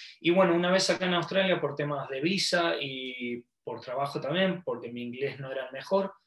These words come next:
me metí al cien por ciento en la cocina, cosa que me gustaba mucho, me metí a estudiar, eh, hice los certificados y demás, y hasta marzo de este año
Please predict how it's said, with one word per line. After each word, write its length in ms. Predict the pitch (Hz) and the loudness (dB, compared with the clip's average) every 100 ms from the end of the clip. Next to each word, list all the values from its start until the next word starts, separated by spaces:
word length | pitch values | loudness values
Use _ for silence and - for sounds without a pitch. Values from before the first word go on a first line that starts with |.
| _ _ _ _ | _ _ _ _
me 120 | 139 | -4
metí 300 | 139 139 165 | -2 0 4
al 100 | 165 | 4
cien 220 | 160 175 165 | 4 0 2
por 140 | 151 | 0
ciento 240 | 170 160 156 | 0 0 2
en 80 | |
la 140 | 147 139 | 2 2
cocina, 600 | 143 - 196 175 180 - | 0 0 0 0 -4 -6
cosa 300 | - 139 139 | -6 -2 -2
que 100 | 123 | -4
me 160 | 120 120 | -6 -8
gustaba 420 | 120 113 143 147 | -8 -4 -2 0
mucho, 600 | 160 185 180 185 185 - _ _ _ _ - | 0 -2 -2 -2 -4 -6 _ _ _ _ -14
me 100 | 123 | -8
metí 260 | 120 120 127 | -6 -6 -6
a 60 | |
estudiar, 720 | - 143 180 180 175 165 160 - | -2 2 4 6 4 2 -4 -6
eh, 100 | 113 | -4
hice 220 | 120 - | -4 -4
los 140 | 120 - | -6 -6
certificados 840 | 123 - - 139 170 170 165 143 | -6 -8 -8 -4 0 2 2 2
y 40 | 143 | 0
demás, 440 | 160 196 202 - _ - - - - _ _ _ _ _ | 0 0 -2 -6 _ -20 -20 -20 -20 _ _ _ _ _
y 340 | 190 208 - - | 0 0 -2 4
hasta 500 | 156 151 - 147 143 | 4 4 2 0 2
marzo 540 | 160 208 214 - 139 | 4 6 6 4 2
de 160 | 131 151 | 4 4
este 260 | 156 175 180 | 4 2 2
año 460 | 180 180 202 202 | 4 4 4 2